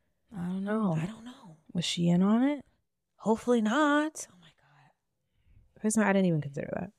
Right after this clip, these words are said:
Speaker 1: Hmm.
Speaker 2: Shit. Okay. Poor Olamide. O-, O-, Olamide.
Speaker 1: Olamide.
Speaker 2: Olamide. Poor Ola.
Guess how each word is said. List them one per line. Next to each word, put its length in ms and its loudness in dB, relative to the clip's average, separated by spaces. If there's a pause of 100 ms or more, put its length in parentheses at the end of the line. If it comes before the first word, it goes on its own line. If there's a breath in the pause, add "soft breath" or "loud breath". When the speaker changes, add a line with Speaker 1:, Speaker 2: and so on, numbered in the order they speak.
(400)
Speaker 1:
Hmm. 600 0
Speaker 2:
Shit. 560 -8 (340)
Okay. 360 0 (1300 loud breath)
Poor 240 6
Olamide. 640 2
O-, 200 -4 (480)
O-, 260 -4
Olamide. 720 2
Speaker 1:
Olamide. 480 4 (540)
Speaker 2:
Olamide. 680 -4 (500)
Poor 300 4 (440)
Ola. 500 6